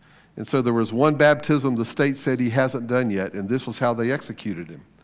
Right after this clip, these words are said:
They drowned him. How did they do it? They took him out on a boat,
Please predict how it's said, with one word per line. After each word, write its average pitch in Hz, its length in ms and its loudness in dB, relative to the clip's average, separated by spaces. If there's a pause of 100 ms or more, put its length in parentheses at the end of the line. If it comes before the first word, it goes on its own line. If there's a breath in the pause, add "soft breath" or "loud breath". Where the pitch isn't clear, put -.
(380 soft breath)
They 117 120 -2
drowned 131 380 0
him. 73 120 -10 (1300 soft breath)
How 131 100 2
did 131 160 2
they 131 120 4
do 135 220 4
it? 107 60 2
They 110 100 0
took 202 180 2
him 202 120 4
out 196 80 8
on 190 80 4
a 175 40 4
boat, 143 460 4